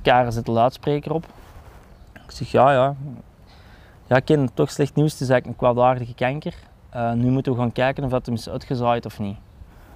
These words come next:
Dus donderdag moet ik even een C T-scan naar daar en, eh, de week erna, ehm, weten wij de uitslag. Ik zeg, "Week erna pas," dus ik moet eigenlijk nog tot volgende week dinsdag met deze gevoel zitten. Of, "Ah, ja, ja, sorry, maar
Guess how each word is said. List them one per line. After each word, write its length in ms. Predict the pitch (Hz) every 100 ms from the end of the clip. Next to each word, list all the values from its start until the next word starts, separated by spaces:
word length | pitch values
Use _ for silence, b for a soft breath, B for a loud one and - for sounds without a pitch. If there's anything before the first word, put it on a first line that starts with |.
| b
Dus 240 | 131 127 -
donderdag 400 | - 131 135 135
moet 160 | 143 135
ik 80 | 135
even 180 | 123 120
een 320 | 110 120 117
C 20 |
T-scan 580 | 127 127 - 127 120 -
naar 200 | - 120
daar 360 | 110 120 139 - -
en, 180 | 120 117
eh, 240 | 113 110 110 b b b b b b b -
de 100 | 131
week 260 | 123 147 143
erna, 560 | 131 127 143 147 131
ehm, 520 | 127 127 123 127 123 113 b b b b - _ _ -
weten 260 | 120 139 139
wij 100 | 127
de 80 | 92
uitslag. 360 | - - 107
Ik 60 | -
zeg, 180 | 117 - -
"Week 340 | 113 113 135
erna 260 | 123 120 160
pas," 240 | 147 117
dus 160 | 123 113
ik 80 | -
moet 180 | 135 139
eigenlijk 340 | 127 123 -
nog 140 | 127
tot 200 | - 131
volgende 260 | - 147 151
week 160 | 139 120
dinsdag 320 | 143 151 151 - -
met 200 | 123 120
deze 220 | 139 -
gevoel 320 | 117 123 135
zitten. 280 | 117 - 143
Of, 180 | 123 -
"Ah, 140 | - 117 -
ja, 260 | 131 127 127
ja, 240 | 120 120
sorry, 360 | - 139 131 131
maar 260 | 120 120